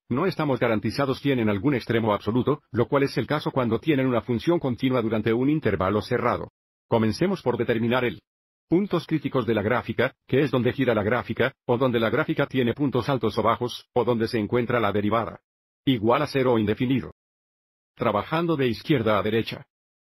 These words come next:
Nota aquí tenemos un punto bajo. Aquí tenemos un punto culminante,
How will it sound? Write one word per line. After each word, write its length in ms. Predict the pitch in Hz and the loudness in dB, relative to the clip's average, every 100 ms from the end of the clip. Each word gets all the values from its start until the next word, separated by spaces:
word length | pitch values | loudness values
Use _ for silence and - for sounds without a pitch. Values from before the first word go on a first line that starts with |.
| _ _ _ _ _ | _ _ _ _ _
Nota 300 | 113 139 175 | 0 2 2
aquí 200 | 143 151 | -2 -2
tenemos 420 | 147 131 160 117 | 0 0 2 0
un 100 | 131 | -2
punto 320 | 110 131 107 110 | -2 -2 -2 -2
bajo. 300 | 113 - - _ _ _ _ _ _ _ _ _ _ _ _ _ | -2 -6 -20 _ _ _ _ _ _ _ _ _ _ _ _ _
Aquí 260 | 117 - 180 | -4 -2 -2
tenemos 400 | 180 170 165 156 | 0 0 0 0
un 80 | 147 | 0
punto 320 | 143 127 123 | 0 -2 0
culminante, 640 | 127 113 110 120 113 120 | 0 2 2 0 0 0